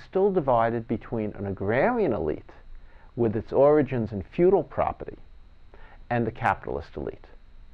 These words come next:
based in capitalist property. Um, that division, which continued well into the twentieth century in France, divided those who favored the restoration of the monarchy,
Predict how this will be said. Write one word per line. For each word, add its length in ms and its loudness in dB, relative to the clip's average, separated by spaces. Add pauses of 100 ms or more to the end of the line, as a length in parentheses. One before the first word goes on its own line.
(160)
based 360 -2
in 140 -8
capitalist 680 -10
property. 380 -12 (1120)
Um, 260 -10 (500)
that 360 2 (120)
division, 580 2 (540)
which 380 0 (140)
continued 840 0 (320)
well 500 4
into 200 0
the 100 -2
twentieth 420 -4
century 360 -6
in 80 -10
France, 360 -14 (640)
divided 640 4 (240)
those 320 6
who 140 0
favored 460 2
the 80 -2
restoration 720 0
of 100 -6
the 80 -6
monarchy, 540 -6